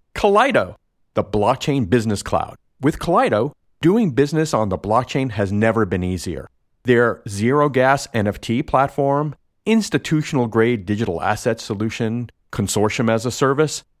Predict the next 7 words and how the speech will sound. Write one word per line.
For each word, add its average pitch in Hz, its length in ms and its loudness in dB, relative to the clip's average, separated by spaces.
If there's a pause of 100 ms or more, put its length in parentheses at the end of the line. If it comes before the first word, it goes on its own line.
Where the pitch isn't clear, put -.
(160)
and 110 180 0
sidechain 131 680 0
services 95 760 -2 (320)
allow 113 280 4
enterprises 156 760 0
to - 160 -6
launch 110 400 0